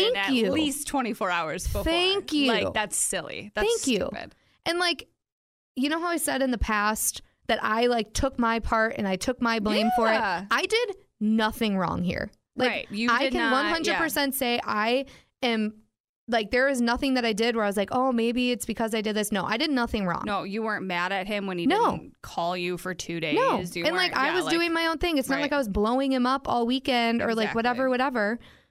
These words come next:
Speaker 1: Whew. So I'm already a glass of wine deep. I'm a, I'm,
Speaker 2: <laughs>
Speaker 1: like, days away from my period, so I'm emotional
Speaker 2: Yeah.
Speaker 1: as hell.
Speaker 2: Right.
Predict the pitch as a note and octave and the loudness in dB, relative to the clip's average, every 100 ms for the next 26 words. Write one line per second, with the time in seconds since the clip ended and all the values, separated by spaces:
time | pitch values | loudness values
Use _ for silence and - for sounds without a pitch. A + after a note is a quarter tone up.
0 | _ _ _ _ _ _ - A4+ A#3 - | _ _ _ _ _ _ 2 2 0 -4
1 | - D4+ C4 - - - _ _ _ _ | 0 2 2 -2 -6 -16 _ _ _ _
2 | _ _ - - G#3+ A#3+ C#4+ F4 A#3+ A#3 | _ _ -20 -6 0 0 2 -2 -2 -2
3 | A#3 D4 C#4 C#4+ A#3 E3+ E3+ - G#3 G3 | 0 -2 0 0 0 -2 -4 -4 -2 0
4 | E4+ - A#3 A3+ A#3+ A3 - - - - | 0 2 0 0 2 2 2 -2 -4 -2
5 | D#4+ - G#3+ A#3 D4 D#4+ D4+ D#4 D#4 D4 | -4 -2 0 2 2 2 2 2 0 2
6 | C#4 - F#3 F3 F3+ G#3+ G3+ G3+ F#3+ F#3+ | 0 0 2 2 2 0 0 2 2 2
7 | A3 C#4 C4+ C#4 - - - - B3+ A3+ | 2 2 2 0 -4 -6 -6 0 2 4
8 | E3+ D3 F#3+ G3 F#3+ F3 | 2 0 -2 -2 -4 -4